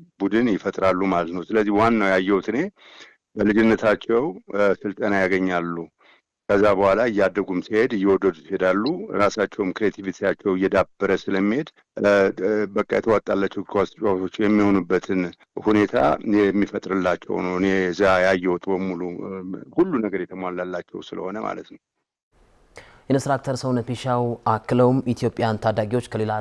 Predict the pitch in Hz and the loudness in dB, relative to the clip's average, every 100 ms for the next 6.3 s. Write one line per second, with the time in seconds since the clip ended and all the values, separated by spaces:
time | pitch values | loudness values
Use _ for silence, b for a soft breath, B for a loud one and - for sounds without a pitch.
0 | - - 113 110 107 - 101 104 101 - | -8 -10 -4 -4 -4 -6 -8 -4 -6 -6
1 | 101 101 139 151 143 120 107 101 95 98 | -6 -4 -4 -4 -8 -4 -4 -4 -6 -4
2 | 156 156 B B B B 98 123 127 151 | -4 -4 B B B B 0 2 2 0
3 | 156 117 110 104 - 107 95 - 123 170 | -2 -4 -4 -6 -6 -8 -6 -6 -4 -4
4 | - 123 - 95 90 - 113 101 98 95 | -4 -6 -6 -8 -10 -8 -6 -6 -8 -8
5 | 95 95 107 135 - 120 - 131 - 87 | -8 -6 -6 -8 -8 -14 -8 -8 -6 -8
6 | 76 69 | -10 -14